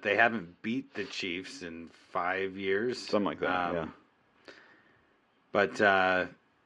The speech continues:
Speaker 1: yeah, I think this is gonna be a heartbreaking loss. The Broncos sh-, should probably feel good.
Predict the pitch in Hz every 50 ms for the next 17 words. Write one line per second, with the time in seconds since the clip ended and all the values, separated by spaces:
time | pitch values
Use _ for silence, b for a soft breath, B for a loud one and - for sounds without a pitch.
0 | _ _ _ _ _ _ _ _ _ _ _ _ _ _ _ _ _ - 104 104
1 | 95 87 117 127 120 117 120 107 - 110 101 98 107 107 101 98 87 95 95 87
2 | 85 80 80 - - - 110 110 113 101 - 104 107 104 104 95 - 98 95 92
3 | 90 87 90 92 98 101 92 - - - 92 82 - 104 95 104 104 - 110 101
4 | 92 87 85 - - - _ - - - - - _ _ _ - - _ _ _
5 | - - - 101 92 - 110 110 110 104 104 101 95 - - 110 101 95 87 87
6 | 85 101 107 107 101 98 95 95 95